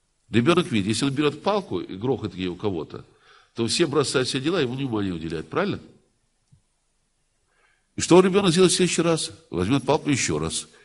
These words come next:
и ещё раз. Потому что все опять сбегутся и будут опять уговаривать не делать это. Что в этой ситуации нужно сделать? Нужно взять ту же самую палку, то чуть-чуть, конечно, не сильно.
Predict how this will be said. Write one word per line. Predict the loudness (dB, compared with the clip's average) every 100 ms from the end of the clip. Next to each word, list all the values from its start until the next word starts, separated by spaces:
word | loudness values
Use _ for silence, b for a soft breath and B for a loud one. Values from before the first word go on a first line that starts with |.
| b _
и | -2
ещё | -2 -2 -2
раз. | -2 -6 B B B
Потому | -2
что | 2
все | 2
опять | 4 0
сбегутся | 0 -4 -2 -2 -2 -6
и |
будут | -4 -4 -4
опять | 0 -2 -2 B B B -10
уговаривать | -4 0 2 0 -2
не |
делать | 0 0 0 -4
это. | -14 b b b b -20
Что | 4 6
в |
этой | 6
ситуации | 2 4 4 4 0
нужно | -4 -2
сделать? | -4 -4 -8 -18 _ _ _ _ _ _ _ _ _ _ _ 0
Нужно | 4 6
взять | 6 6
ту | 4
же | 2
самую | 2 0
палку, | 2 0 -2
то | -4
чуть-чуть, | -4 -6 -6 -6 -4
конечно, | -4 -4
не | -4
сильно. | -2 -4 -6